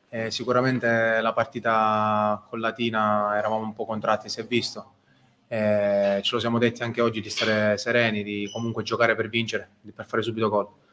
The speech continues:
Poi, vuoi o non vuoi, quell'espulsione forse ci ha un po' condizionato perché abbiamo abbassato un po' i giri del motore. Poi dopo il secondo tempo, secondo me, siamo stati bravi a, a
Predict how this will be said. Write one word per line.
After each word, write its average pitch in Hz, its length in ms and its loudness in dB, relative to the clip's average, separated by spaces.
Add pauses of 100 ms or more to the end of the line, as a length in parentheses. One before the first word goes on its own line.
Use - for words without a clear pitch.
(340)
Poi, 127 260 8
vuoi 143 140 8
o - 20 8
non 143 140 8
vuoi, 156 180 10
quell'espulsione 117 1300 2 (1000)
forse 139 260 2
ci - 80 0
ha 123 40 6
un 120 80 2
po' 123 80 2
condizionato 127 460 2
perché 113 200 0
abbiamo 117 240 0
abbassato 113 280 0
un 113 60 0
po' 123 80 -2
i 117 60 0
giri 113 180 -2
del 110 80 0
motore. 107 400 0 (840)
Poi 117 200 0
dopo 113 160 0
il 107 60 -4
secondo 110 260 -2
tempo, 113 180 0
secondo 110 260 0
me, 110 120 0
siamo 110 160 -2
stati 107 540 0
bravi 107 400 4
a, 101 400 4
a - 180 -6